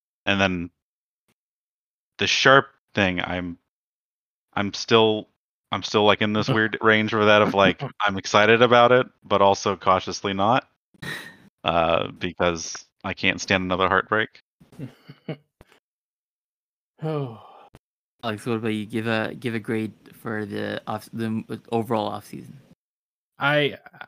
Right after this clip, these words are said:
Speaker 2: I think I would give it probably, like, a, a solid B. When we started off trading for Grant, I was like, "Oh my God, we're on the tr-, we're on track for an A plus here." And then it, it wasn't that it was a bad off season. I think, honestly, this is probably one of the best off seasons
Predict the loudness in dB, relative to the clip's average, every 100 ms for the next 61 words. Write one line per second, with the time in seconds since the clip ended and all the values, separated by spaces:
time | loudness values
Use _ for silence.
0 | _ -14 -6 -6 -2 0 0 0 0 0
1 | -2 -4 -4 -4 -4 -2 -4 -4 -6 -6
2 | -8 -10 -12 -4 -2 -2 -4 -6 -8 -8
3 | -16 -12 -4 -2 0 -2 2 6 6 6
4 | 4 4 -2 -20 -6 -2 0 0 -2 -4
5 | -4 -4 -6 -2 -2 -2 -4 -4 -4 -2
6 | -2 -2 -4 -4 -4 -2 -2 -2 -4 -6
7 | -10 -2 0 0 2 0 0 -4 -4 -2
8 | -2 0 0 0 -4 -4 -4 -6 -2 0
9 | 0 -2 -6 _ _ _ -2 0 0 -4
10 | 4 6 8 6 6 4 0 -2 0 2
11 | 2 -2 -4 -6 -6 -4 -4 0 0 0
12 | -2 -4 -6 -4 -2 0 -2 -4 -4 -6
13 | -4 -4 -4 -6 -6 -6 -10 -12